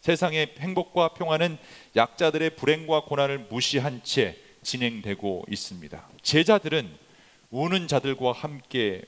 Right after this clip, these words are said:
울어줄 수 있는 탁월함이 있어야 하는 것입니다. 슬퍼하는 사람은 그래서 복이 있는 것입니다. 우리의, 우리는 세상의 행복과 평화를 기꺼이 포기할 수 있어야 된다. 이것이 두 번째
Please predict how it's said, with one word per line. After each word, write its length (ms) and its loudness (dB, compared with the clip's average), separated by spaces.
울어줄 380 -2
수 220 -14
있는 440 -8
탁월함이 680 -4
있어야 540 -10
하는 220 -4
것입니다. 360 -16
슬퍼하는 680 -6
사람은 460 -6
그래서 540 -6
복이 540 -8
있는 240 -10
것입니다. 480 -14
우리의, 460 0
우리는 340 -2
세상의 380 -2
행복과 400 -4
평화를 460 -4
기꺼이 420 -4
포기할 340 -6
수 160 -16
있어야 240 -12
된다. 320 -16
이것이 220 -8
두 180 -12
번째 320 -6